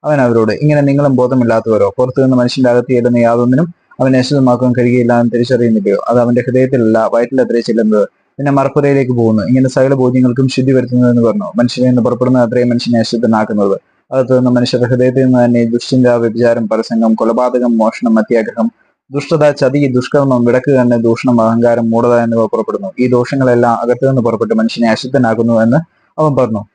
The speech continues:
അവൻ അവിടെ നിന്ന് പുറപ്പെട്ട് സീദോന്റെയും സോരിന്റെയും അതിർനാട്ടിൽ ചെന്ന് ഒരു വീട്ടിൽ കടന്നു. ആരും അറിയരുത് എന്ന് ഇച്ഛിച്ചുവെങ്കിലും മറിഞ്ഞിരിപ്പാൻ സാധിച്ചില്ല. അശുദ്ധാത്മാവ് ബാധിച്ച ചെറിയ മകളുള്ള ഒരു സ്ത്രീ അവന്റെ വസ്തുത കേട്ടിട്ട് അവന്റെ അടുക്കൽ വന്നു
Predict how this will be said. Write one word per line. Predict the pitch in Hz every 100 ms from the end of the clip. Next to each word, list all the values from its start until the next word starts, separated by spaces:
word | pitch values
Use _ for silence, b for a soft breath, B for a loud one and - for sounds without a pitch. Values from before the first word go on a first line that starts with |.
| _ _
അവൻ | 151 170
അവിടെ | 156 160
നിന്ന് | 160
പുറപ്പെട്ട് | 151 143 143
സീദോന്റെയും | 139 139 135 143 143 135
സോരിന്റെയും | 135 131 135 131
അതിർനാട്ടിൽ | 120 127 127 123
ചെന്ന് | 120 123 120
ഒരു |
വീട്ടിൽ | 113 117 117 -
കടന്നു. | 104 101 -
ആരും | 120 120
അറിയരുത് | 120 127 120 123
എന്ന് | 120
ഇച്ഛിച്ചുവെങ്കിലും | 117 - 127 123 120 123
മറിഞ്ഞിരിപ്പാൻ | 123 127 123 - 120
സാധിച്ചില്ല. | 120 113 107 98 98 - _ _
അശുദ്ധാത്മാവ് | 135 131 139 139 131
ബാധിച്ച | 127 123 120 135
ചെറിയ | 127 131
മകളുള്ള | 123 120 123 117
ഒരു | 120 113
സ്ത്രീ | - 123
അവന്റെ | 117 117
വസ്തുത | 113 - 123
കേട്ടിട്ട് | 117 113 113
അവന്റെ | 117 117
അടുക്കൽ | 113 113 120
വന്നു | 110 107